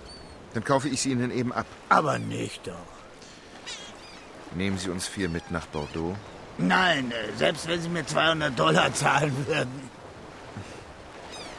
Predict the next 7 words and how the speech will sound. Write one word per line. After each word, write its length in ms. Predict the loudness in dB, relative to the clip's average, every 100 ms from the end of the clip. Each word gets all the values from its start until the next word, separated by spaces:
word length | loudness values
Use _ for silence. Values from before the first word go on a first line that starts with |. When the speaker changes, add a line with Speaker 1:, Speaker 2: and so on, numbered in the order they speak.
| -14 -14 -6
Speaker 1:
Ich 120 | -4 2
zahle 280 | 4 4
zweitausend. 540 | 2 -2 0 -2 -2 -6 -10 -12 -12 -12 -10 -12 -14 -18 -18 -14
Speaker 2:
Zweitausend? 760 | -4 0 0 0 -2 -2 -4 -10 -14 -16 -18 -16 -16 -16 -16 -14 -12 -10 -10 -10 -12 -12 -12 -8
Pro 360 | 2 6 6 4 0 -10 -14 -16 -16 -14 -2
Person? 600 | 2 2 0 -2 -2 -6 -10 -14 -14 -12 -10 -8 -10 -4
Speaker 1:
Ja, 320 | 2 2 2